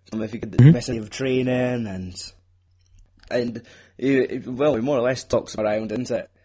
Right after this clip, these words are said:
Speaker 1: And you get that shot of him in the chopper the next day,
Speaker 2: Mm.
Speaker 1: and as, as whoever his security is at the time, and he's just feeding him this bullshit, saying, "Oh yeah, aye, John was gonna fly him in himself,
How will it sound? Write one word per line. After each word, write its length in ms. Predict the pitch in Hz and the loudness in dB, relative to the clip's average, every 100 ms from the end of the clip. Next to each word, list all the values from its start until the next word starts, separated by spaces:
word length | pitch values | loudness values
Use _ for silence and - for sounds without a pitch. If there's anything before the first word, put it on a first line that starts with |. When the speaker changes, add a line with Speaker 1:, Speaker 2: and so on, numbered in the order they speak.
| _ _ 120 | _ _ -8
Speaker 1:
And 120 | 117 | -4
you 60 | |
get 140 | 113 107 | 0 2
that 200 | 120 120 | 2 2
shot 240 | 139 120 | 0 0
of 80 | 127 | 0
him 60 | 127 | -2
in 120 | 120 | -2
the 60 | 117 | -4
chopper 540 | - 135 131 131 123 | -2 -2 0 0 0
the 120 | 117 | -2
next 300 | 127 113 - | -2 -4 -6
day, 300 | 131 127 123 _ _ _ - | 0 0 0 _ _ _ 6
Speaker 2:
Mm. 220 | 127 120 110 | 8 10 6
Speaker 1:
and 120 | 107 | 0
as, 200 | 113 98 | -2 -2
as 80 | 120 | 2
whoever 160 | 127 123 | 2 2
his 160 | 123 | -2
security 480 | 127 120 127 127 117 | -4 -4 -2 0 2
is 160 | 120 113 | 0 -2
at 100 | 101 | -6
the 80 | |
time, 460 | 107 120 120 117 110 - _ _ _ _ _ - | -4 -2 -2 -2 -6 -14 _ _ _ _ _ -2
and 140 | 120 | 0
he's 140 | 120 | 0
just 260 | 123 139 - | 0 -2 0
feeding 240 | 143 131 | 2 2
him 100 | 120 | 0
this 160 | 117 113 | -2 -4
bullshit, 540 | 104 127 131 135 107 | 0 2 2 0 -2
saying, 100 | 123 | 0
"Oh 120 | 165 180 | 2 4
yeah, 280 | 190 147 | 4 4
aye, 140 | 139 139 | 2 0
John 360 | 113 147 196 | 2 4 4
was 120 | 226 190 | 4 0
gonna 180 | 208 | -2
fly 160 | 165 190 | 2 2
him 140 | 185 196 | 2 2
in 120 | 175 | 0
himself, 580 | 127 - 226 226 123 | -2 0 2 2 0